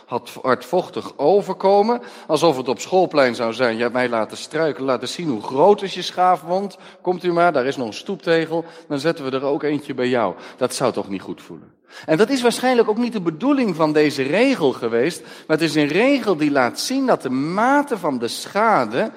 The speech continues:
ook de mate van de vergoeding en de straf bepaalt. De wet van vergelding en genoegdoening, die werd zo heel duidelijk onder woorden gebracht. Als je iemand grote schade aanbrengt,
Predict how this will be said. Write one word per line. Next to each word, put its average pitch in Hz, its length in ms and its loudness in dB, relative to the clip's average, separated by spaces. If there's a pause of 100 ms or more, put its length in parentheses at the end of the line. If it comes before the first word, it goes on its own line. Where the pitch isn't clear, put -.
(260)
ook 165 220 2
de 143 80 0
mate 208 560 2
van 175 180 -2
de 143 60 -6
vergoeding 208 560 -4
en 175 100 -2
de 170 60 -6
straf 214 540 0
bepaalt. 120 840 0 (280)
De 139 80 -14
wet 135 200 -6
van 139 160 -2
vergelding 143 560 0 (300)
en 170 220 2
genoegdoening, 180 760 2
die 135 100 0
werd 151 160 0
zo 143 160 2
heel 156 220 4
duidelijk 147 340 4
onder 139 200 0
woorden 233 420 4
gebracht. 131 440 -4 (240)
Als 147 100 -18
je 170 60 -6
iemand 156 160 -6
grote 240 460 2
schade 135 440 0
aanbrengt, 123 540 -4